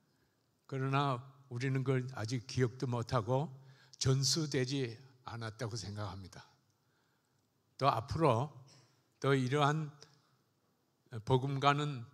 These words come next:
행사가 있을 것이라고 생각하는데, 이런 것들이 어떻게 우리 후대에게 기억으로 남겨질 수 있을까?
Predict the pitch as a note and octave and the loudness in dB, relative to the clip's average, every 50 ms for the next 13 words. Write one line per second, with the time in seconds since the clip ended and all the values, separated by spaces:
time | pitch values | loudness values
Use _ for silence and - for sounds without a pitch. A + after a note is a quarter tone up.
0 | _ - _ _ _ _ - - C3+ B2 A#2+ C#3+ C3+ C3 C3 B2+ - G2 - - | _ -20 _ _ _ _ -14 -10 -8 -6 -4 -4 -4 -4 -4 -6 -4 -4 -2 -2
1 | B2+ A2 - - C3 A#2 - - C3 A#2 A#2 B2 A#2+ - - C3 A#2+ C3+ C3 A#2+ | -2 -4 -6 -8 -4 -4 -4 -4 -4 -4 -6 -4 -6 -4 -4 -2 0 2 2 2
2 | C3 C3+ C3+ A#2+ A2 G#2+ B2 D3 D3+ - - - - - _ _ _ _ _ _ | 0 -2 -2 -2 -2 -2 -2 -4 -8 -12 -20 -20 -20 -20 _ _ _ _ _ _
3 | _ _ _ _ _ _ _ _ _ _ _ - A#2 A2+ C3+ C#3 C3+ C3 C3+ B2+ | _ _ _ _ _ _ _ _ _ _ _ -12 -8 -6 -4 -4 -2 -2 -4 -4
4 | C3+ F3 D3+ D#3 E3 D#3+ - A#2+ A#2 - B2+ B2+ - D3 D3 C#3+ C#3+ C#3 - - | -4 -4 -2 -2 -2 -2 -2 -4 -4 -4 -6 -4 2 4 4 4 4 2 -6 -16
5 | - - - _ _ _ _ _ _ - A#2+ A#2+ C3 C3 B2+ B2 - - C3 B2 | -20 -20 -20 _ _ _ _ _ _ -8 -6 -4 0 0 0 0 0 -2 -2 0
6 | A#2+ C3+ B2+ B2 B2+ B2+ - C#3+ C3+ C3+ C3+ C3 - - - - - - _ _ | 2 2 2 2 2 0 0 -2 0 0 0 -4 -8 -12 -20 -20 -20 -20 _ _
7 | _ _ _ _ _ _ _ _ _ _ _ _ _ _ _ _ _ _ _ _ | _ _ _ _ _ _ _ _ _ _ _ _ _ _ _ _ _ _ _ _
8 | _ - - C3+ C3 C3+ B2+ A#2 B2+ B2+ B2 A#2+ A#2+ A#2 A#2 A#2 A#2 A2 B2+ A#2+ | _ -10 -4 0 2 2 2 2 0 -2 -2 0 0 0 0 -2 -2 0 2 2
9 | A2+ A#2 A2+ - - - - - A2 G#2+ - B2 A2 - - A#2 G2 - - - | 2 2 0 -4 -10 -20 -20 -16 -12 -8 -8 -6 -6 -4 -4 -4 -2 -4 -4 -4
10 | - G2 F#2 - - - | -4 -8 -8 -8 -10 -18